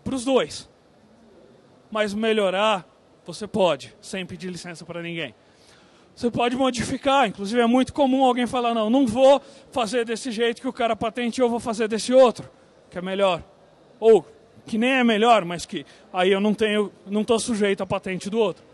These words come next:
Você pode fazer pesquisa, você pode difundir a ideia, sem pedir licença pra ninguém. Ou seja,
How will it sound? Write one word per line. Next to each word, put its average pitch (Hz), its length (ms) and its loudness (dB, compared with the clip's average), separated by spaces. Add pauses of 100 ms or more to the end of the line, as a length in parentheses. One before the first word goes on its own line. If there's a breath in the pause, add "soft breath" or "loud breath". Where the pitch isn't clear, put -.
(1300 soft breath)
Você 277 100 -10
pode 277 240 0
fazer 262 260 0
pesquisa, 262 540 -2
você 202 140 -8
pode 247 240 2
difundir 269 720 0
a 226 100 2
ideia, 180 460 0 (380 soft breath)
sem 220 280 -4
pedir 202 300 -8
licença 180 400 -8
pra 165 160 -10
ninguém. 165 340 -10 (540 soft breath)
Ou 285 80 -12
seja, 311 300 2